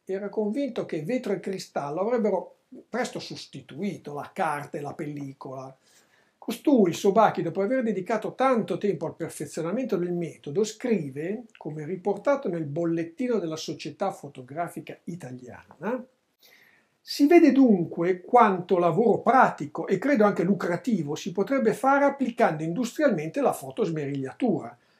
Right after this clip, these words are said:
e sarei ben contento che si principiasse, ad onore della mia cara patria, culla dell'arte, ad adottare in Italia questo sistema da me vagheggiato da dieci anni."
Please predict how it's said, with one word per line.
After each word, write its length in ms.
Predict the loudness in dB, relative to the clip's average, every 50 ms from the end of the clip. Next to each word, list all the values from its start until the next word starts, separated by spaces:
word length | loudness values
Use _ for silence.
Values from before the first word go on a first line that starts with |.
| _ _ -6
e 80 | -4
sarei 320 | -2 0 2 4 4 4 4
ben 320 | 4 2 2 2 2 0
contento 720 | 0 0 2 2 0 0 0 2 2 2 0 -2 -4 -8
che 140 | -6 -6 -8
si 180 | -8 -8 -8 -4
principiasse, 1120 | -4 -2 -2 -2 -4 -4 -6 -4 2 2 2 2 2 -2 -8 -10 -12 -8 -6 -6 -6 -6
ad 220 | -6 -8 -8 -6 -4
onore 320 | -2 2 2 4 4 2
della 180 | 0 -2 -6 -8
mia 200 | -10 -12 -12 -2
cara 260 | 0 0 0 0 -2
patria, 640 | 0 0 0 0 0 -4 -8 -10 -8 -6 -4 -4 -6
culla 480 | -6 -6 0 0 2 2 2 0 -2 -6
dell'arte, 1040 | -10 -12 -12 -10 -4 0 0 0 0 0 -6 -10 -14 _ _ -4 -2 -2 -2 -4 -8 -18 -20 _ _ _ _ -2
ad 160 | 0 4 6
adottare 540 | 6 6 6 4 0 4 4 4 6 6 4
in 80 | 0 -2
Italia 480 | -2 0 0 0 0 0 -2 -6 -4
questo 300 | -2 -4 -4 -4 -4 -6
sistema 560 | -4 -2 -4 -4 -2 -2 0 0 0 0 0
da 160 | 0 0 0 0
me 200 | 0 -2 -4 -4
vagheggiato 680 | -4 -4 -2 -2 -4 -4 -4 -8 -12 -12 -14 -14 -12 -12
da 120 | -10 -10
dieci 480 | -10 -12 -12 -14 -14 -14 -12 -12 -12 -12
anni." 240 | -14 -18 -20 -20